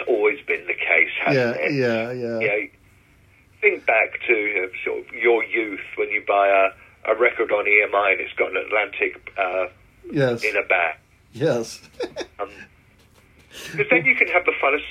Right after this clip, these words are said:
Speaker 1: swapping them around and, you know, trying to find the right records to put them in.
Speaker 2: Well, we could talk for hours, as you know. We should probably
Speaker 1: Yeah.
Speaker 2: have our own podcast, <laughs> but this
Speaker 1: Should.
Speaker 2: <laughs> this ends the,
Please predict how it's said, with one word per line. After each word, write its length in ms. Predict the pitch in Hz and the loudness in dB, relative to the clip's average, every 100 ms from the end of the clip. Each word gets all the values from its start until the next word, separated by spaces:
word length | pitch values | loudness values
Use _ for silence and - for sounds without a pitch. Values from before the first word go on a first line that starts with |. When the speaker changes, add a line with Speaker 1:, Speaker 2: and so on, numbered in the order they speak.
| - | -2
Speaker 1:
swapping 340 | 127 139 143 | 2 2 0
them 80 | 123 | -4
around 320 | 120 139 160 95 | -2 0 0 -4
and, 80 | 98 - | -8 -2
you 80 | 117 | 4
know, 100 | 110 | 4
trying 140 | 101 123 | 4 0
to 60 | 113 | 0
find 180 | 120 113 | 0 0
the 60 | 110 | 0
right 280 | 104 107 95 | 2 0 0
records 360 | 107 - 113 - | -2 -2 -8 -8
to 60 | - | -12
put 160 | - | -8
them 140 | 139 73 | -8 -8
in. 100 | - _ _ _ _ - - - - - | -12 _ _ _ _ -20 -20 -20 -10 2
Speaker 2:
Well, 140 | 156 | 6
we 140 | 180 | 6
could 160 | 208 196 | 4 4
talk 260 | 196 180 147 | 6 6 4
for 160 | 156 | 4
hours, 640 | 143 147 143 135 117 - - _ _ - | 6 6 6 4 2 -4 -10 _ _ -8
as 280 | 139 123 113 | -2 -2 -2
you 80 | 113 | -2
know. 380 | 110 101 104 - - - _ - | -2 -2 -4 -8 -20 -20 _ -2
We 100 | 139 | 0
should 180 | - | 2
probably 300 | 165 202 185 | 4 6 8
Speaker 1:
Yeah. 60 | 170 | 6
Speaker 2:
have 120 | 151 | 6
our 140 | 147 139 | 4 4
own 160 | 135 | 2
podcast, 720 | 123 127 117 113 117 101 104 | -2 -2 -2 -4 -4 -4 -4
<laughs> 20 | - | -4
but 120 | 147 | 0
this 600 | 226 196 254 - - - - 226 - - | 0 4 2 2 -2 -4 -6 -12 -12 -2
Speaker 1:
Should. 760 | - - 539 494 254 - 247 - - - _ | 4 6 6 4 2 0 -4 -6 -10 -12 _
Speaker 2:
<laughs> 340 | - - - | -18 -18 -2
this 220 | 185 208 233 | 4 6 6
ends 520 | 202 190 180 147 - | 6 6 4 0 0
the, 160 | 185 | 0